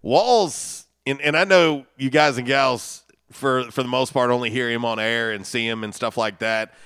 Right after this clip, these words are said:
but Walls is very particular. Like, he thinks things should be done a certain way, and they should be that way every time. And so for him to be a former flight attendant and have those two instances with T S A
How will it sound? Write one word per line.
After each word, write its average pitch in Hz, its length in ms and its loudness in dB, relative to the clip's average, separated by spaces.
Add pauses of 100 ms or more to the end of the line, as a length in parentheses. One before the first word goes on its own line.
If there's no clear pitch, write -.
(240)
but 123 420 0
Walls 190 340 2
is 170 140 -12
very 147 320 -2
particular. 123 800 -6
Like, 113 360 -2 (600)
he 196 560 -4
thinks 160 460 0
things 143 360 -2
should 135 140 -6
be 131 120 -2
done 131 180 0
a 110 60 -2
certain 151 380 0
way, 143 220 2
and 127 140 0
they 139 80 0
should 139 180 -6
be 131 120 -2
that 131 200 2
way 123 240 2
every 120 300 -4
time. 139 400 -4 (560)
And 127 280 0
so 143 520 4
for 131 260 0
him 170 560 0 (320)
to 151 120 0
be 151 120 0
a 135 100 0
former 156 360 0
flight 143 320 0
attendant 107 540 -4 (360)
and 135 120 2
have 135 280 2
those 151 300 4
two 160 280 4
instances 147 760 -4
with 117 140 -4
T 143 220 -2
S 143 220 -2
A 143 260 0